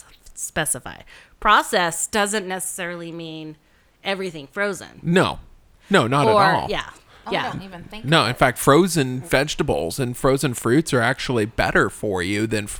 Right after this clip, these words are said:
Speaker 2: than the ones that you buy, like, on the bin.
Speaker 1: I just don't even know how you remember all this shit because, yes, I read that too.
Speaker 2: <laughs> Yeah, no, they are
Speaker 1: You're
Speaker 2: because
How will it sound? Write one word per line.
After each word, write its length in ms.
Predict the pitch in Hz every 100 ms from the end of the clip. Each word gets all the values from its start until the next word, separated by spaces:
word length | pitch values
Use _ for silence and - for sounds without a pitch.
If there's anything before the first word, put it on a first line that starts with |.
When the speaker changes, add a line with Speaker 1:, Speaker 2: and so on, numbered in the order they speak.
| 127
Speaker 2:
than 260 | 113 107
the 80 | 110
ones 240 | 117 120
that 120 | 131 113
you 100 | 127
buy, 240 | 120 117
like, 260 | 120 117 127
on 160 | 123
the 60 | 123
bin. 300 | 110 123 190 - -
Speaker 1:
I 100 | 359
just 240 | 403 392
don't 160 | 381 359
even 260 | 349 320 294
know 160 | 269
how 200 | 226 247
you 300 | 277 233 247
remember 460 | 220 247 226 196 196
all 140 | 185
this 140 | 185 180
shit 380 | - 190 165 180
because, 300 | 226 254 214
yes, 260 | 277 254
I 120 | 226
read 240 | 226 240 202
that 240 | 233 214
too. 380 | - - 320 180
Speaker 2:
<laughs> 40 |
Yeah, 220 | 135 156 135
no, 160 | 156
they 120 | 143
are 100 | 165
Speaker 1:
You're 80 | 156
Speaker 2:
because 240 | 147 165